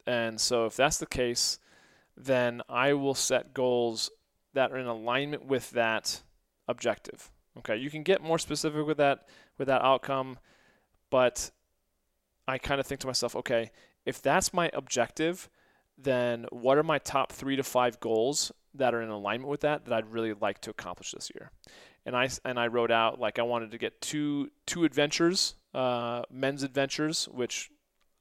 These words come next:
uh, I don't think are gonna happen just 'cause of covid. <laughs> Uh, but maybe they will. Who knows, right? Uh, as of the recording of this, it's what,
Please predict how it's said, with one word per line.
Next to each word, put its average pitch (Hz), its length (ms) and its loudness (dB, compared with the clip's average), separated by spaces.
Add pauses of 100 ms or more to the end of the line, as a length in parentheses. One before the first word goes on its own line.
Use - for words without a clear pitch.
(180)
uh, 120 340 -16
I 120 140 -8
don't 113 160 -6
think 117 140 -12
are 113 60 -10
gonna 104 160 -10
happen 107 300 -8
just 101 160 -12
'cause 101 140 -10
of 95 80 -14
covid. 98 340 -4 (300)
<laughs> 170 100 -6 (500)
Uh, 127 260 6
but 151 120 4
maybe 190 220 8
they 135 100 8
will. 110 200 -2
Who 151 120 -10
knows, 117 300 -6
right? 110 200 -2 (800)
Uh, 107 320 -2
as 123 200 -6
of 104 160 -10
the 110 100 -4
recording 104 400 -6
of 101 80 -12
this, 101 260 -4 (160)
it's - 320 -10
what, 104 240 -4